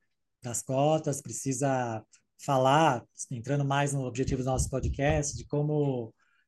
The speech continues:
incluir essas pessoas, né, formar essas pessoas em tecnologia, trazer. Pô, hoje com a inteligência artificial é muito fácil você formar pessoas, né, em programação, é, fazer design. Hoje em dia você fala aí, cria um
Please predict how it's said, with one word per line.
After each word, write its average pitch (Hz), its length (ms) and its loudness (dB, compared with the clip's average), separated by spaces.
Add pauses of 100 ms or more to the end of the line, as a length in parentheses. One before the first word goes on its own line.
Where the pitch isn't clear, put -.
(120)
incluir 147 360 4
essas 151 260 2
pessoas, 143 640 0
né, 143 300 -2
formar 160 420 0
essas - 200 -4
pessoas 147 300 -2
em 139 80 -4
tecnologia, 160 880 2
trazer. 131 420 -4 (260)
Pô, 214 140 8
hoje 202 280 8
com - 80 2
a 196 80 8
inteligência 180 240 6
artificial 151 640 2
é 160 40 2
muito 180 200 -2
fácil 294 320 -2
você 202 100 -2
formar 170 420 2
pessoas, 156 680 0 (340)
né, 156 160 2
em 170 100 0
programação, 143 1200 0 (260)
é, 127 380 -2
fazer 147 400 2
design. 147 680 2
Hoje 120 140 -4
em 135 40 -6
dia 151 100 -2
você 185 120 -4
fala 196 240 0
aí, 175 300 0
cria 220 260 2
um 208 320 0